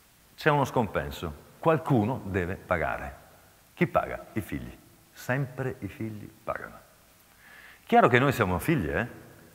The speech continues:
Prima di essere genitori. Quindi app-,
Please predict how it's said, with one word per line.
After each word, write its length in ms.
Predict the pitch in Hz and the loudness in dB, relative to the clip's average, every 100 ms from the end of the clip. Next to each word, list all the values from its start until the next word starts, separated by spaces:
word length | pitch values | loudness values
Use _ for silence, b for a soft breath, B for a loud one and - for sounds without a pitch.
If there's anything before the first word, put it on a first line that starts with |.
| _ | _
Prima 200 | 120 104 | 2 2
di 60 | 90 | 2
essere 260 | 87 87 | 0 -4
genitori. 440 | 80 80 76 65 71 - - - _ _ _ _ _ _ _ _ _ _ _ - - - - | -4 -6 -6 -10 -12 -18 -20 -20 _ _ _ _ _ _ _ _ _ _ _ -20 -20 -20 0
Quindi 200 | 101 90 | 0 0
app-, 440 | - 78 73 | -2 -6 -4